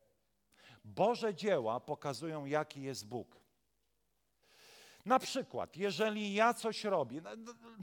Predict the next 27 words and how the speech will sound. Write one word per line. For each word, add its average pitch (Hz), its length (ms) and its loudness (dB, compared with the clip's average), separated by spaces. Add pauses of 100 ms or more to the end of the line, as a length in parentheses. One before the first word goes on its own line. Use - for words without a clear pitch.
(360)
kiedyś 269 340 -2
lubiłem, 214 380 0
to 208 120 0
takie 208 220 0
na 196 140 4
wyrost 226 440 6
jest, 156 200 0
bo, 170 280 4
e, 156 40 -6 (340)
namalowałem 165 640 2
kilka 170 360 -2
obrazów, 113 640 -2 (460)
ki-, 160 180 -10
kiepskich 147 500 -4
zresztą, 131 500 -6 (1800)
ale 170 180 2
mam 185 200 0
takie 131 220 -4
zdolności 123 440 -4
manualne, 120 540 -2
ale 160 180 -2
kiedy 185 220 -4
malujesz, 175 760 0 (520)
to 175 180 2
obraz 220 400 6
zawsze 220 400 0
objawia 175 880 2